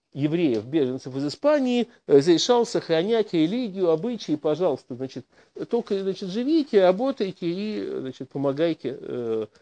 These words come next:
э, казне, платите налоги, и все хорошо. Вот. И,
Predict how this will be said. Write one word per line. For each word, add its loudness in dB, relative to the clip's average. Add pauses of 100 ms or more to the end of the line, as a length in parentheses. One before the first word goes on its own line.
(160)
э, 0 (180)
казне, 0
платите -4
налоги, -4
и -6
все -10
хорошо. -8 (1040)
Вот. -6 (520)
И, -2